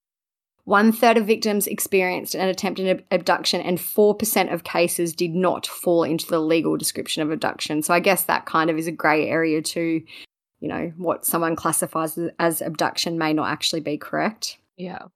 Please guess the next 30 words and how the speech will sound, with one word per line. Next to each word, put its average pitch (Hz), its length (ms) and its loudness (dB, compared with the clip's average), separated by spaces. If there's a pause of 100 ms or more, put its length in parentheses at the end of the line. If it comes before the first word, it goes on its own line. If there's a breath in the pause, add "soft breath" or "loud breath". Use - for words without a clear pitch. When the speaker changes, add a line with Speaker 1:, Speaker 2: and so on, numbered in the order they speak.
(100)
Speaker 1:
There's 202 240 4
an 226 60 6
interesting 226 460 6
quote 190 280 4
from 202 140 2
a 196 40 4
psychologist 185 720 2
named 185 220 2
Donald 170 280 2
Thompson, 233 640 2
and 190 100 2
he 196 120 2
said, 190 200 0
"People 233 300 4
faked - 380 0
their - 140 2
own 214 200 4
kidnappings 185 600 0
to 202 100 -2
get 175 180 2
a 190 80 -2
former 220 400 6
partner 190 440 2
or 170 120 0
friend 180 280 0
in 175 120 -2
trouble 175 300 2
with 170 160 0
the - 60 -4
police, 202 600 0